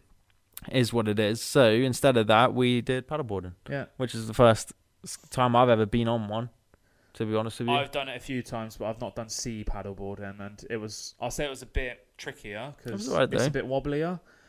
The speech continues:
Speaker 2: um, especially than when you're on, like, a lake where it's completely still
Speaker 1: Mm.
Speaker 2: water. Um, when you've got, like, little waves coming at you, it makes you just kind of, like,
Speaker 1: Yeah,
Speaker 2: wibble wob-,
Speaker 1: that's your
Speaker 2: wibble
Speaker 1: centre
Speaker 2: wobble jelly on a
Speaker 1: balance, isn't
Speaker 2: plate,
Speaker 1: it?
Speaker 2: yeah.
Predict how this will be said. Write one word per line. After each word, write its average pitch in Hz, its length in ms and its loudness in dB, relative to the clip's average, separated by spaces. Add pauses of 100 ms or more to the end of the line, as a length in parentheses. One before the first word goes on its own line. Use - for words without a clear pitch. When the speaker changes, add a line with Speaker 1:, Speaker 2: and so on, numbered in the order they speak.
(160)
Speaker 2:
um, 107 460 -4
especially - 400 -4
than 113 180 -6
when 113 200 -6
you're 110 140 -2
on, 107 120 -6
like, 104 140 -10
a 113 60 -8
lake 104 400 -8
where 101 140 -4
it's 98 120 -10
completely 107 640 -2
still 104 340 -6
Speaker 1:
Mm. 113 180 0 (120)
Speaker 2:
water. 135 220 -4 (540)
Um, 101 520 -8 (200)
when 113 140 -6
you've 110 140 -12
got, 110 100 -4
like, 104 140 -4
little 107 180 -8
waves 107 260 -6
coming 95 240 -14
at 90 140 -14
you, 101 140 -14
it 95 80 -16
makes 101 220 -20
you - 60 -20
just - 320 -20
kind 101 140 -20
of, 98 140 -20
like, 92 240 -20
Speaker 1:
Yeah, 120 320 0
Speaker 2:
wibble - 60 -6
wob-, 101 100 -6
Speaker 1:
that's 131 160 0
your 113 100 2
Speaker 2:
wibble 110 160 -4
Speaker 1:
centre 113 200 0
Speaker 2:
wobble 92 60 -4
jelly 95 140 0
on 95 80 0
a 101 40 -2
Speaker 1:
balance, 101 180 -6
isn't 110 200 0
Speaker 2:
plate, 104 140 -2
Speaker 1:
it? - 60 -14
Speaker 2:
yeah. 104 240 -10